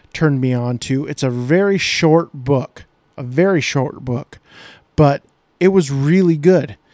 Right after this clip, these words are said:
It was like, "You gotta go for no, like, push until you get a no,"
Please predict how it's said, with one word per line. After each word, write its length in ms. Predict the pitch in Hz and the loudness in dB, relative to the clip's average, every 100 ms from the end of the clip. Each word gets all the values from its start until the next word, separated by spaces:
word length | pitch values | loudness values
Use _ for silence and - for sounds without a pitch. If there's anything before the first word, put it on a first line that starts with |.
| _ _ | _ _
It 80 | 151 | -6
was 180 | 139 143 | -4 -2
like, 380 | 139 135 - _ _ _ _ _ _ | -4 -6 -14 _ _ _ _ _ _
"You 140 | 151 156 | -8 -4
gotta 200 | 180 170 | -2 0
go 200 | 185 185 | -2 -2
for 180 | 147 | -4
no, 520 | 127 120 175 226 113 - _ _ | -2 2 2 2 -2 -12 _ _
like, 280 | 143 127 - _ - _ _ - | -6 -6 -8 _ -20 _ _ -4
push 320 | 208 214 - | 0 0 0
until 340 | 165 - 185 | -2 -2 0
you 140 | 160 151 | 0 0
get 200 | 151 127 | -2 0
a 80 | 123 | 2
no," 380 | 147 135 143 | 2 0 -4